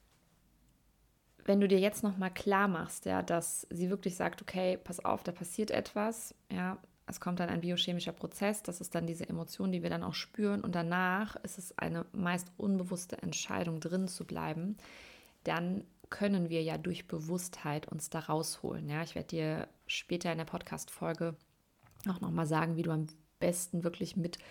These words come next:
Gefühlen, mit Emotionen umgehen kannst, ja, damit du eben nicht in diesen Loops drin bist. Und ohne großen medi-, medizinischen Background, ähm, oder irgendwelchen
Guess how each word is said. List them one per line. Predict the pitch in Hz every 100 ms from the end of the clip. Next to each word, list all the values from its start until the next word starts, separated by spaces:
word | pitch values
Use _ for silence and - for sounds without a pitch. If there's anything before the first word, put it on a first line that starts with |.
| - - -
Gefühlen, | 170 196 180
mit | 165
Emotionen | 175 165 - 170 160 170 -
umgehen | 185 185 180 160 160
kannst, | - - 160 190 - - - 180
ja, | 160 175 - - -
damit | 160 160 180 180
du | 180
eben | - 165 165
nicht | 175 180
in | 151
diesen | 151 156 151
Loops | 156 156 - -
drin | - 156 151
bist. | - - - - _ - - - - - - - -
Und | 180 175 175 - - _ _ _ _ _ _ _
ohne | 220 208
großen | 196 196 196
medi-, | 180 180 180 -
medizinischen | 180 180 175 202 185 160
Background, | - 175 156 - 175 180 -
ähm, | 175 165 160 165 151 -
oder | 165 156 147 -
irgendwelchen | 170 160 151 - 147 156 156 151 156